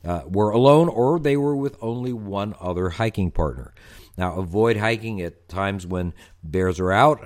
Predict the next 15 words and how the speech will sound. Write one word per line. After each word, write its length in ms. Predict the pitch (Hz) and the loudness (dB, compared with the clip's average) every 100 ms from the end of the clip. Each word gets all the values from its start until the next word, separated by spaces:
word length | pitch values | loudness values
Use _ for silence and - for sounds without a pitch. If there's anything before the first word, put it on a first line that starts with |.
| 117 - | -18 -12
Uh, 300 | 95 80 78 | -10 -10 -8
that's, 500 | 95 92 - - - | -8 -8 -10 -12 -10
uh, 160 | 82 73 | -10 -8
in 300 | 87 87 80 | -6 -6 -4
the 140 | 85 | -6
warm 340 | 85 92 92 | -2 0 2
weather 260 | 98 110 110 | 4 4 4
months 300 | 107 104 101 | 0 -2 -4
would 160 | 95 82 | -6 -6
be 140 | 85 | -8
dawn, 560 | 71 95 98 101 98 87 | -4 0 2 2 0 0
dusk, 360 | 95 95 - | 0 -2 -2
and 120 | 82 | -4
at 100 | 76 | -4
night. 400 | 76 98 110 120 | -2 2 4 2